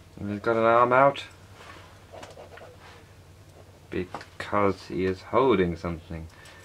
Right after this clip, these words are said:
If I can't draw anything in this video, I'll have, I'll have to draw this. And he's missing a finger. There he goes, on the end.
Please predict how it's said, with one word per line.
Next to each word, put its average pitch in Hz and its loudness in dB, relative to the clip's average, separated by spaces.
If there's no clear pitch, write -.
If 101 -12
I - -20
can't 98 -2
draw 92 -2
anything 95 -4
in 87 -6
this 90 -8
video, 87 -6
I'll - -12
have, 95 -10
I'll 101 -4
have 113 -2
to 113 2
draw 104 -2
this. 95 -6
And 98 0
he's 107 -10
missing 131 -4
a 98 0
finger. 87 -6
There 90 -2
he 85 -8
goes, 80 -8
on 92 -6
the 82 -6
end. 78 -8